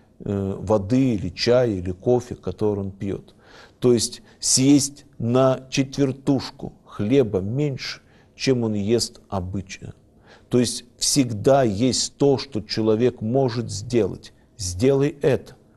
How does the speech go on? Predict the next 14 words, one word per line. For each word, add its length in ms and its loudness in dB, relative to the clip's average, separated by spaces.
Через 300 0
год 280 0
ты 100 -2
сделаешь 520 0
больше. 480 -2
Через 320 0
пять 420 2
ты 120 -2
сможешь 640 -2
всерьёз 720 2
воздерживаться 920 0
от 300 -6
удовольствия 800 0
покушать. 800 -6